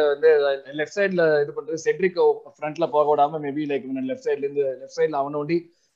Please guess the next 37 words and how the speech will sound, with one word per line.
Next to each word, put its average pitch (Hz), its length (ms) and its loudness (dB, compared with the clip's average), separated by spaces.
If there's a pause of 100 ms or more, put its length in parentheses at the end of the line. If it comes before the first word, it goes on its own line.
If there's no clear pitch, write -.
(100)
நீ 147 120 0
டிஃபெண்ட் 175 320 4
எல்லாம் 196 180 4
பண்ண 180 140 4
வேண்டாம்டா 165 340 4
ராசா, 147 340 4
ஏதாச்சும் 156 360 2
பால் 170 260 2
வந்துன்னா 170 280 0
அங்க 156 140 -8
இருந்து 170 220 -6
நீ - 20 -12
எடுத்துட்டு 151 320 2
போ, 143 200 2
போறோம், 139 300 2
அது 139 120 0
போறோம்னு 160 380 2
சொல்லிட்டு 156 220 2
அவனை 143 140 -2
ஹையா 156 280 2
ஆட 151 160 2
விட்டுறலாம்னு 139 440 -6
நினைக்கிறேன். 123 300 -14 (340)
செட்ரிக்கை 165 420 4
இந்த 147 140 2
பக்கம் 151 240 0
அமுக்கி 147 240 -2
வச்சுட்டு, 131 300 -2 (140)
நீ 135 120 -6
வேணாம், 147 340 0
நீ 139 140 -10
செட்ரிக் 147 320 -6
நீ 139 60 -10
முன்னாடியே 143 320 0
போ 135 180 -6
அதுன்னு 127 280 -6
சொல்லிட்டு. - 200 -20